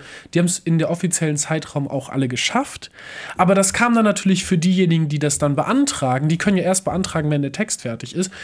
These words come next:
Für die kommt das dann so spät, die müssen sich ja jetzt auch wieder alle einlesen und müssen dann irgendwie ihren Antrag so stricken und sich Maßnahmen überlegen und sonst was und das dann einreichen, dass das alles super spät kommt. Das hat sich einfach alles mega verzögert.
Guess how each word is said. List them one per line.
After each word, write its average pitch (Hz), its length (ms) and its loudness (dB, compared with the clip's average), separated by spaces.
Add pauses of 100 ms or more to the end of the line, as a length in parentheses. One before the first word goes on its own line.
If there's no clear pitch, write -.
(300)
Für - 160 2
die 226 80 6
kommt 220 240 4
das 185 140 2
dann 156 160 2
so 214 220 4
spät, 170 360 0
die 180 80 4
müssen 190 240 2
sich 180 140 0
ja 180 40 4
jetzt 175 140 0
auch 175 180 0
wieder 160 160 -2
alle 151 200 -4
einlesen 165 800 0
und 175 280 0
müssen 185 320 2
dann 170 200 2
irgendwie 165 340 0
ihren 151 180 -4
Antrag 165 540 0
so 160 220 2
stricken 175 500 -2
und 156 320 -4
sich 156 340 -2
Maßnahmen 160 460 0
überlegen 156 300 2
und 151 40 0
sonst 170 180 2
was 160 100 -2
und 156 80 -2
das 151 140 0
dann 147 120 0
einreichen, 165 400 0 (320)
dass 165 160 2
das 190 140 2
alles 190 260 2
super 180 300 2
spät 196 380 -2
kommt. 135 180 -4
Das 131 100 0
hat 185 100 2
sich 190 200 0
einfach 190 340 0
alles 202 340 0
mega 175 400 2
verzögert. 147 760 -4